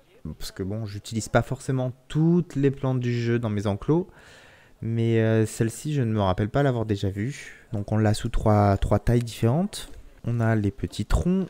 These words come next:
qui, pareil, ne me disent rien. Donc je ne pense pas qu'ils étaient, euh, dans le jeu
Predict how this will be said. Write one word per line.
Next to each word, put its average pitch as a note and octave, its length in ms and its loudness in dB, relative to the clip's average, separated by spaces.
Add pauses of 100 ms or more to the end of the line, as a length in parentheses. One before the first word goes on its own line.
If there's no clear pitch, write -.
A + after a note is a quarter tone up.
qui, D3+ 480 0
pareil, B2+ 560 6
ne A2 260 -2
me G#2 120 -2
disent A2 280 -6
rien. A#2 420 -2 (180)
Donc G#2 180 -12
je G#2+ 120 -8
ne G#2 80 -4
pense - 280 -8
pas D#3 160 0
qu'ils A#2+ 580 -6
étaient, C3 460 -2
euh, F#2+ 260 -4
dans A2+ 300 -6
le A2+ 120 -4
jeu G#2+ 260 -2